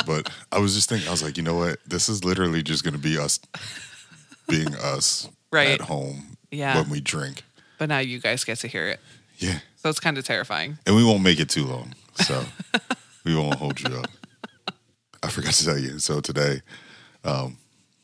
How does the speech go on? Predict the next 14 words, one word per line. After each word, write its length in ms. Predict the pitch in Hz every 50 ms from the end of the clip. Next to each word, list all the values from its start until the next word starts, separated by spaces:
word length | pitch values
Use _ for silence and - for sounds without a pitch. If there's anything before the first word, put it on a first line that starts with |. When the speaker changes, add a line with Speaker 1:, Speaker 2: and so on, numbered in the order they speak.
| _ _ _ _ _ _ _
Speaker 1:
oh 120 | - 82 78
no, 180 | 82 78 65 - - _ - _ - _ _ _ - _ _ _ _ _
was 140 | - 73 71
it 40 | 71
yesterday? 340 | 69 69 - - - 62 60 _ _ _
Yesterday, 420 | - 76 143 - 71 69 65 65 - - _ _ _ _ _ _ _ _ _ _ _ _ _ - - - _
<laughs> 720 | - - - - 95 - - _ - - - - - -
I 60 | 71
went 180 | 73 78 78 73
to 80 | 80 76
go 200 | 65 71 73 73
get, 340 | 69 - 71 69 69 69 - -
um, 460 | - 71 69 71 71 71 65 65 - _ _ _ _ _ -
gas. 420 | - 71 67 67 65 62 - -